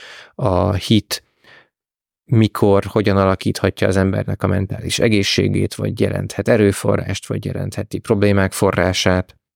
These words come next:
és, ö, a gyakorlói között pedig találunk mind, mind keresztényeket, mind nem hívőket.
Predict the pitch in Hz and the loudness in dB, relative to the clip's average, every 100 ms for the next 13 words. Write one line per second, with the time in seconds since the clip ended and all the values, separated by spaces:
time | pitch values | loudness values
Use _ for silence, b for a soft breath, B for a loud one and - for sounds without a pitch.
0 | _ 113 95 92 - 101 98 - - - | _ 0 2 0 2 2 2 0 -10 -16
1 | - - - 117 113 - 107 107 104 107 | -16 -10 -4 -2 0 2 4 2 4 2
2 | 104 110 101 110 101 98 98 - 98 95 | 2 2 0 2 0 0 -2 -2 0 0
3 | 95 - 123 95 - 104 98 - 101 - | -2 -4 -2 0 2 0 0 0 -2 -2
4 | 95 101 98 98 95 104 101 95 101 - | -2 -2 -4 -6 -8 -6 -6 -6 -10 -10